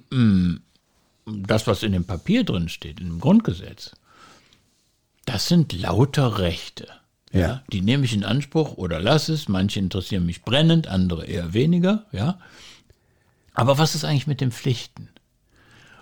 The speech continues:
Speaker 1: Und da spielt für mich Musik. Such mal im Grundgesetz nach Pflichten und du wirst fast nichts finden. Das heißt,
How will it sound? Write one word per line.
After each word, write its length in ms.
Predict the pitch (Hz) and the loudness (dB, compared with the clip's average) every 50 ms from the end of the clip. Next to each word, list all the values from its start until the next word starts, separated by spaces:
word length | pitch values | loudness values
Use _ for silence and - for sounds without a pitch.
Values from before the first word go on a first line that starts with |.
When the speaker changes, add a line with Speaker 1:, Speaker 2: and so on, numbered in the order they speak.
| _ _ | _ _
Speaker 1:
Und 180 | - 95 87 - _ _ | -2 -2 -2 -4 _ _
da 440 | 170 180 180 180 175 170 165 170 - - | 0 2 4 4 4 2 0 -2 -6 -12
spielt 360 | - - - - 110 117 113 | -16 -10 -2 0 0 0 0
für 140 | - - 98 | -2 -4 -2
mich 260 | 90 98 98 - - - | -2 -2 -2 -4 -4 -4
Musik. 640 | 95 92 85 92 90 76 71 78 - - - - _ _ _ _ | -2 -2 -4 -4 -8 -12 -12 -14 -16 -20 -20 -20 _ _ _ _
Such 500 | _ - 127 107 113 160 190 190 - - | _ -8 -4 -2 0 2 0 0 -2 -6
mal 220 | - 127 131 - - - | -4 -2 -2 -2 -4 -4
im 140 | 98 87 | -4 -4
Grundgesetz 800 | 82 - 104 117 127 127 - - 104 95 98 98 95 - - - | -4 -2 -2 -2 -2 -2 -4 -6 -6 -4 -4 -4 -4 -6 -8 -6
nach 220 | 90 90 85 - - | -6 -6 -6 -8 -12
Pflichten 760 | - - - 113 113 113 - - - _ - - - - _ _ _ - - - - - _ - | -8 -2 2 2 2 2 0 -8 -12 _ -16 -16 -16 -18 _ _ _ -20 -20 -20 -20 -20 _ -6
und 80 | - 98 | -4 -2
du 100 | 95 92 | -2 0
wirst 240 | 95 92 - - - | 0 -2 -2 -4 -10
fast 460 | - - - - 117 110 - - - 113 | -12 -10 -2 0 0 0 0 -2 -4 -4
nichts 260 | - - - - - | -4 -4 -6 -12 -12
finden. 400 | - - - - - - - - - _ _ _ _ _ _ _ - - - - - | -12 -12 -12 -12 -14 -16 -20 -20 -20 _ _ _ _ _ _ _ -20 -20 -20 -6 -2
Das 220 | - 95 - - | -2 -2 2 2
heißt, 400 | 165 147 107 - - - - | 2 2 2 0 -2 -8 -12